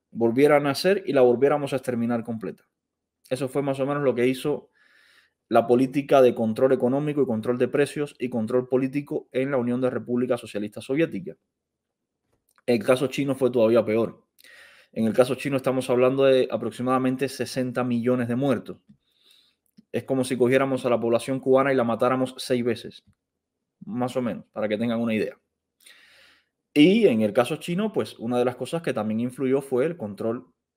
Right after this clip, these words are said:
de la economía, de los medios de producción, de la distribución, eh, del resultado de las producciones y el control de precios. Todo esto crea la tormenta perfecta para que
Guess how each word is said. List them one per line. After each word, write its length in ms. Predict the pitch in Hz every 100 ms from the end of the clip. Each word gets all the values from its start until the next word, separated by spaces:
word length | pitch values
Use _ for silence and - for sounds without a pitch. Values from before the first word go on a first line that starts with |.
| -
de 220 | 113 113
la 80 | 110
economía, 540 | 139 139 143 139 147
de 140 | 143 110
los 140 | 98
medios 240 | 110 120 123
de 100 | 123
producción, 600 | 135 135 - 143 139 - _ _ _ -
de 180 | 139
la 120 | 185 170
distribución, 920 | 127 - 117 110 - 139 156 202 _ _ _ _ _ _ -
eh, 260 | 123 127 -
del 300 | 113 113 104
resultado 580 | 110 110 104 135 135
de 60 | 113
las 120 | 101
producciones 760 | - 143 147 - 127 156 - _ _ _ _
y 260 | 202 247 247
el 120 | 185
control 340 | 160 147 156
de 120 | 170 156
precios. 440 | 98 - - _ _ _ -
Todo 240 | 123 131
esto 200 | 135 135
crea 200 | 135 139
la 100 | 120
tormenta 460 | 107 104 113 120 120
perfecta 520 | 123 - 135 - 151
para 280 | 113 104 98
que 300 | 117 143